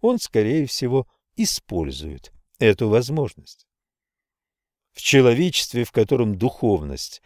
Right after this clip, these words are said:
опустилась к критической отметке, элементарий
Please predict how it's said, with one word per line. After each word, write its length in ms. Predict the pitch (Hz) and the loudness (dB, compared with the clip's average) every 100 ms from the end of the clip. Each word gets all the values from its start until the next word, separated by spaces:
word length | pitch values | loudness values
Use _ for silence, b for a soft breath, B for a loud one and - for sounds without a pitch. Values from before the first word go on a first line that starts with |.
| b b | b b
опустилась 800 | 107 110 127 117 - 131 117 - | 2 2 2 -4 -2 -2 -2 -6
к 40 | - | -10
критической 800 | 120 120 - 104 - - - 80 | -10 -8 -8 -8 -8 -8 -4 -6
отметке, 600 | - 113 139 - 76 69 _ _ _ - | -4 -6 -6 -8 -14 -14 _ _ _ -4
элементарий 880 | 160 170 170 170 - 220 151 85 | 0 0 0 0 4 4 4 0